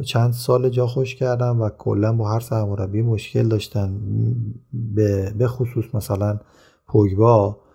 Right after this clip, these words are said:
و بعدش الان به جنگی که بین هری مگوایر و کریستیانو رونالدو مطرح هستش در تیم، حالا هم از اون بحث کاپیتانی که قبل از اومدن رونالدو ما صحبتشو کردیم،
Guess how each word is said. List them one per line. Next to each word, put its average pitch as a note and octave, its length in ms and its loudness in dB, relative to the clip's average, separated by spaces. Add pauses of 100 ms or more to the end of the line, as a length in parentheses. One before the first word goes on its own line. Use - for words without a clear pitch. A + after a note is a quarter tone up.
(420)
و A2+ 280 2
بعدش C#3 680 4
الان A#2+ 640 0
به A#2 260 2
جنگی A#2+ 460 0
که C3 160 0
بین B2 300 2
هری A#2+ 460 2
مگوایر G#2 580 2
و A#2+ 140 2
کریستیانو G#2+ 460 -2
رونالدو G2 440 -2
مطرح A2 600 -2
هستش - 360 -4
در G#2 220 -2
تیم، A2 400 -4 (420)
حالا G#2+ 240 2
هم A#2+ 240 2
از A#2 300 2
اون A#2 100 2
بحث A#2+ 340 2
کاپیتانی A2+ 580 -2
که A#2 140 -6
قبل A#2+ 260 0
از A#2+ 140 2
اومدن A2 340 0
رونالدو G#2 380 0
ما A#2 80 0
صحبتشو G#2+ 460 -4
کردیم، B2 580 -2